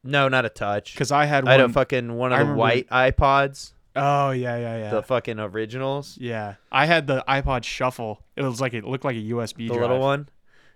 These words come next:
Speaker 2: You
Speaker 1: Yeah,
Speaker 2: plug it in
Speaker 1: yeah.
Speaker 2: the computer and load, like, you could load, like, fifty songs on it.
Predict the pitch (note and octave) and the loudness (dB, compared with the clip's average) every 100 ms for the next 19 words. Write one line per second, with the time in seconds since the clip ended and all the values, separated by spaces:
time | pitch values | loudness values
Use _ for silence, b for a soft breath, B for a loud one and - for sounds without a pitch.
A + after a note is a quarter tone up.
0 | b G#2 G2+ G2 A#2 A#2 A2 - A2 A2 | b -8 -4 -2 -2 -2 -2 -4 -6 -8
1 | A2 A2+ A2 A2 A2 G#2+ G#2 D3+ D3 C3+ | -8 -6 -6 -6 -6 -6 -6 -4 -2 0
2 | B2+ A#2+ - A2+ - G#2+ - G2+ G#2 G#2+ | -2 -4 -6 -12 -10 -12 -12 -12 -12 -10
3 | G#2 A2+ | -8 -10